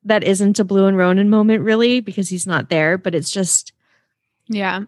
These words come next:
Speaker 2: and Gansey
Speaker 1: it's
Speaker 2: underst-
Speaker 1: really sweet. He, and he, she's the only one he told about, like, what it was.
Speaker 2: Mm-hmm. Gansey's like, "I tried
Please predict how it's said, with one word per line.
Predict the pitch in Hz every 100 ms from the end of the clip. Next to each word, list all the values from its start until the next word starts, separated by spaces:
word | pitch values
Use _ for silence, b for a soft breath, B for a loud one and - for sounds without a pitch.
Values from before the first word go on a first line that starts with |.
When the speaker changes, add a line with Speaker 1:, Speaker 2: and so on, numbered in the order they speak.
| -
Speaker 2:
and | 196
Gansey | 196 202 214
Speaker 1:
it's | 180
Speaker 2:
underst- | 180
Speaker 1:
really | 240 247 247
sweet. | - 226 220 220 -
He, | 214 208 -
and | 208
he, | 214 226
she's | - 226 202
the | 196
only | 190 202
one | 185 185
he | 190
told | - 165 147 170
about, | 175 156 147
like, | 151 151
what | 151 147
it | 135
was. | 131 131 139 175 220 - 254 -
Speaker 2:
Mm-hmm. | 247 214 202 262
Gansey's | 277 254 277 311 285
like, | 269 -
"I | 269 359
tried | 370 359 330 320